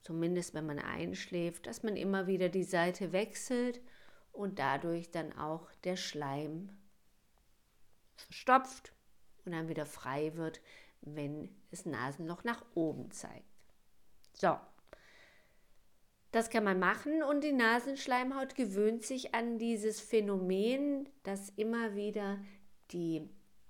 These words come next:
Blutgefäße zusammenziehen dass man irgendwann gar keinen Schnupfen mehr hat, aber trotzdem das Gefühl, die Nasenschleimhäute sind geschwollen und man muss jetzt Nasenspray geben.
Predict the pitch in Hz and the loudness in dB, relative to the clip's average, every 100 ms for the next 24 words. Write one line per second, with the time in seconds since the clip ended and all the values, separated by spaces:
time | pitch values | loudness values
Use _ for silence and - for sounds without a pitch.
0 | - - - _ - _ _ - 208 233 | -20 -20 -20 _ -20 _ _ -2 0 0
1 | 240 220 208 190 190 170 175 156 160 214 | -2 -2 2 2 0 -4 -6 -2 -2 -2
2 | 254 262 - 254 254 269 311 - - - | -4 -6 -6 -4 -2 -4 -8 -14 -20 -20
3 | - _ - 226 254 269 262 247 277 330 | -20 _ -2 0 2 0 6 8 8 6
4 | 330 247 240 285 311 - _ - - - | 0 0 0 0 -4 -8 _ -20 -16 2
5 | 208 233 285 262 - 269 262 - 233 220 | 2 4 0 -2 -2 -4 -4 -2 2 2
6 | 226 311 381 - - _ - - - 214 | 0 -4 -6 -8 -18 _ -20 -10 2 4
7 | 202 202 180 233 - - 277 262 226 - | 4 2 2 2 -2 -4 0 0 -2 -4
8 | 196 - - 240 269 294 311 339 - - | -8 -8 -4 2 4 4 2 -2 -8 -20
9 | - - 214 196 170 160 208 220 233 233 | -20 -8 -2 2 2 4 4 2 -4 -4
10 | - 170 170 180 190 185 185 185 196 175 | -2 0 2 2 0 2 2 2 -2 0
11 | 170 165 - 139 - 170 196 254 262 262 | -2 -2 -6 -8 -6 4 6 6 4 -2
12 | - 170 147 135 151 190 - - 175 - | -4 -4 -2 -2 -2 -4 -6 -6 -8 -8
13 | - 120 139 160 160 147 - - - - | -10 -4 -2 -2 -2 -10 -12 -10 -10 -10
14 | - - | -12 -14